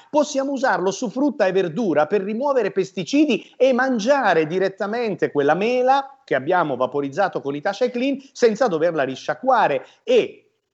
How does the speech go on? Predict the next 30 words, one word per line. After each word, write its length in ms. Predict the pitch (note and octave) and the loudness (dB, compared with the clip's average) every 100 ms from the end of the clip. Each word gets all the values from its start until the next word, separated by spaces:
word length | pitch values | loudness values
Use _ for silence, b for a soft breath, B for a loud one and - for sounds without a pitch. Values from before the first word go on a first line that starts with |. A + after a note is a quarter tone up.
| _ G#2+ | _ -14
vaporizzando 800 | A#2 C#3 C#3 A2+ F3 E3+ C3 A#2 | -10 -6 -6 -2 0 0 -2 -8
su 160 | A#2+ | -10
frutta 300 | - C3 D3 | -6 -4 -2
e 20 | |
verdura 440 | F3 A#3+ A3+ F4+ D4 | 0 0 0 0 0
addirittura 600 | D#3 G#3 C4 - D3+ F3 | -2 -2 -2 -2 -4 -2
andremo 380 | G3+ F#3 F3 D#3 | -2 -2 0 0
ad 140 | D3 | 2
aumentare 880 | D3+ E3 F3+ G#3 G3+ G#3+ D#3+ C#3 F3+ | 2 2 0 -4 -2 0 2 2 0
la 100 | F3 | -2
shelf 300 | - F#3+ G3 | -4 -2 0
life, 400 | D3+ A#2+ C#3 - _ - | 0 -2 -4 -8 _ -8
ovvero 480 | D#3 E3+ D3 D#3 C#3 B B | -4 0 4 4 4 B B
la 140 | E3+ | 0
vita, 360 | F3 C4 D3+ A#2 | 4 2 2 0
la 100 | B2+ | -2
conservazione 1040 | D#3+ D#3+ F#3+ F3+ F3+ D#3+ B2 B2+ E3 - | -2 -2 -2 -2 -4 -4 -4 -4 -6 -10
di 200 | - F3+ | -4 -2
quell'alimento, 720 | G3+ F#3 F3+ F3+ D3 G#2+ G#2 C3 | 0 2 2 0 -4 -4 -2 0
proprio 280 | F3 F3+ A3 | 0 0 -4
perché 260 | G#3 - | -4 -6
andrà 280 | F#3+ D3+ B2 | -6 -4 -4
a 40 | |
rimuovere 680 | C#3 F3+ C3 A#2 C3+ D3+ _ | -2 -4 -2 -2 -2 -2 _
pesticidi 600 | - E3 F#3+ F#3 D3 C3+ | -4 -4 -4 -6 -4 -2
e 60 | E3 | 0
batteri 440 | G3+ G#3 C3 C#3 - | 0 0 0 0 0
anche 340 | D#3 D#3 F3+ | -2 -2 -2
da 100 | E3+ | -2
frutta 680 | - B2+ A#2 - C#3 - - | -2 -4 -4 -2 -2 -2 -20